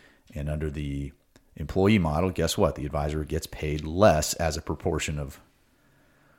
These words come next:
what the, what the customer pays than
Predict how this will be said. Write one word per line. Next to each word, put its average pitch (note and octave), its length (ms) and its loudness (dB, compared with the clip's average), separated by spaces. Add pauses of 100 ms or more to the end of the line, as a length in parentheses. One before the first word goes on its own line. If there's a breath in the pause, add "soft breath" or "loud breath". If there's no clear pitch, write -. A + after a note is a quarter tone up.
(420 soft breath)
what E2+ 200 -2
the, E2 160 -2
what F2 180 0
the - 60 -4
customer E2+ 400 4
pays D2 380 -4
than D2+ 500 -4